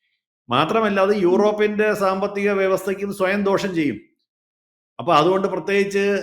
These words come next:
Speaker 1: അതിന് അയർലൻഡ്, ഇറ്റലി പോലുള്ള ചില രാജ്യങ്ങൾക്ക് ഭയമുണ്ട്. മാത്രമല്ല ഇതിനകത്തൊരു നടപടിക്രമമുണ്ട്. അതായത് എ സി ഐ യെ സജീവമാക്കണം, ആക്ടിവേറ്റ് ചെയ്യണമെങ്കിൽ ഈ യൂറോപ്യൻ കമ്മീഷൻ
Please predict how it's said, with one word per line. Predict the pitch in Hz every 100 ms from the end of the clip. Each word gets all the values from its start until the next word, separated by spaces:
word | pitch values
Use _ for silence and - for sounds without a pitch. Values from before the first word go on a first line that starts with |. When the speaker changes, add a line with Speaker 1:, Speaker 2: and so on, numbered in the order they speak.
| -
Speaker 1:
അതിന് | 151 175 185 190 190 - - _ _ _ _
അയർലൻഡ്, | 139 165 185 202 208 202
ഇറ്റലി | 208 180 170 196 196
പോലുള്ള | 190 185 185
ചില | 175 180
രാജ്യങ്ങൾക്ക് | 170 170 170 170 170 170
ഭയമുണ്ട്. | 151 156 185 160 104 - - - _ _ _ _ -
മാത്രമല്ല | 139 190 220 208
ഇതിനകത്തൊരു | 208 208 208 202
നടപടിക്രമമുണ്ട്. | 165 151 175 208 202 202 185 135 98 - - 131
അതായത് | 151 180 190
എ | 196 147 165 175
സി | 196
ഐ | 196 196 190
യെ | 190
സജീവമാക്കണം, | - 139 151 180 175 156 143 143
ആക്ടിവേറ്റ് | 120 131 147 190 185 190
ചെയ്യണമെങ്കിൽ | 185 151 139 143 117 101 92 - _ _ _ _ 135
ഈ | 139 135 - _ _ _ 143
യൂറോപ്യൻ | 143 190 214 208 214 220
കമ്മീഷൻ | 190 151 165 185 180 139 110